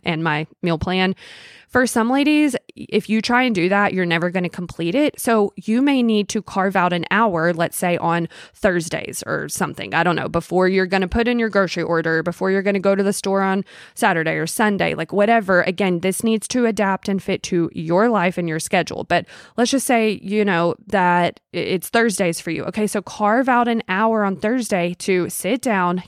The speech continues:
get all of this done, and, you know, be, be done with it. It,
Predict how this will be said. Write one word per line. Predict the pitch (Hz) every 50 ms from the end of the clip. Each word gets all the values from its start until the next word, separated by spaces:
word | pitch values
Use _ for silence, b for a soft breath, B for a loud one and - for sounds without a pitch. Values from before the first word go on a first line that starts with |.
| - _ -
get | 185 170 185
all | 226 240 254 277
of | 269 214
this | - 240 240 - -
done, | - 202 175 160 160 180 220 254 B B B B B B B _ -
and, | 233 220 220 226 226 220 220 226 220 220 - - -
you | - 208 233 247
know, | 208 190 208
be, | - _ - 247 254 269 247 - _
be | - 254
done | 220 220 202 214 208
with | 170 156 -
it. | - - - - _ _ -
It, | 185 175